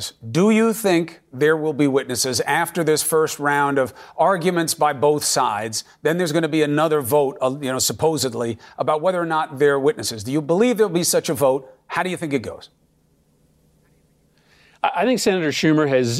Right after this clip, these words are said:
Speaker 2: done a, a, an incredible job of keeping the heat on Republicans,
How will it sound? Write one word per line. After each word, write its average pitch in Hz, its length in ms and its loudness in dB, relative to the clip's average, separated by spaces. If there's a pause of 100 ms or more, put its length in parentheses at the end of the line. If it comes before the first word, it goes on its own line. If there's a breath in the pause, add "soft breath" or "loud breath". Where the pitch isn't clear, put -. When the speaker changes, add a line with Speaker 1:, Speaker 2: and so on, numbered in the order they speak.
(140)
Speaker 2:
done 131 340 0
a, - 80 -6
a, 139 640 0
an 123 80 -6
incredible 170 640 -2
job 113 580 0
of 120 300 0
keeping 180 480 0
the 160 60 2
heat 139 420 -2
on 131 260 0
Republicans, 123 720 0